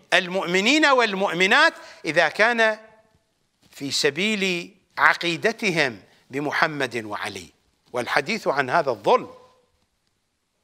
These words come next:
قد يظلم المؤمنون بعضهم بعضا في شؤون الدنيا، وهو ظلم قبيح، لكن الظلم الأشد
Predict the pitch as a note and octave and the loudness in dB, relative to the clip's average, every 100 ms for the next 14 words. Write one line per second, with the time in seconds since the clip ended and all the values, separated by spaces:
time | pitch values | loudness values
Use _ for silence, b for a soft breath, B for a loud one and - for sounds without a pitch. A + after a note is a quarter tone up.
0 | _ _ _ _ _ _ _ _ _ _ | _ _ _ _ _ _ _ _ _ _
1 | _ - F#3 E3+ - - _ _ _ _ | _ 2 2 2 -12 -20 _ _ _ _
2 | _ _ C3+ G3+ D4 B3+ A3 G3 E3+ D3+ | _ _ 0 4 4 4 0 0 0 0
3 | D#3+ D3 D#3+ D3 D#3 F3+ B3+ A3+ G3 F#3 | 0 -2 -2 0 0 2 0 0 0 -4
4 | - _ _ _ _ _ - B2 A#3 A3+ | -16 _ _ _ _ _ -20 4 4 4
5 | G3+ F3 E3 D3 F#3 D#3+ C#3 G2 - _ | -2 0 -2 4 4 4 -2 -2 -10 _
6 | _ _ _ _ _ _ - D3+ - E3 | _ _ _ _ _ _ -8 -2 -2 0
7 | F3+ D#3+ B2+ B2+ D3 B2 E2+ - _ _ | -2 -2 -2 -2 -2 -2 -4 -14 _ _
8 | _ _ _ _ _ _ _ _ _ _ | _ _ _ _ _ _ _ _ _ _
9 | _ D3 F3+ F#3 G#3+ B3 G#3 E3+ F3 E3+ | _ -2 2 4 2 2 0 0 0 2
10 | A#3+ F#3+ - - _ _ _ _ _ b | 2 2 -2 -10 _ _ _ _ _ b
11 | b - D3+ D#3+ G3+ G3+ F#3+ E3+ C3+ E3+ | b -4 -2 0 -2 -2 0 0 0 -2
12 | A3 G3 E3+ D3 C3 C3 - F3+ - - | -2 -2 -2 -2 -4 -2 0 0 -2 -18
13 | - | -20